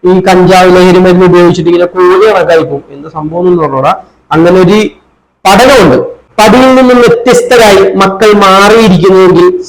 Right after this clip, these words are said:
ശ്രദ്ധിക്കണം. അവർ ലഹരി മരുന്ന് ഉപയോഗിക്കുന്നുണ്ടെന്ന് നമുക്ക് സംശയിക്കേണ്ട ഒരു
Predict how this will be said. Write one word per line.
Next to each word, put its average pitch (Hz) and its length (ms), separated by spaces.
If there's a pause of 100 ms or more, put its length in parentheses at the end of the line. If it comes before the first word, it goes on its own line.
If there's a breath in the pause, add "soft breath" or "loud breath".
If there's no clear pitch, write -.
ശ്രദ്ധിക്കണം. 160 680 (360)
അവർ 175 300 (440)
ലഹരി 208 380
മരുന്ന് 220 260
ഉപയോഗിക്കുന്നുണ്ടെന്ന് 190 1120
നമുക്ക് 165 280
സംശയിക്കേണ്ട 180 920 (420 loud breath)
ഒരു 180 120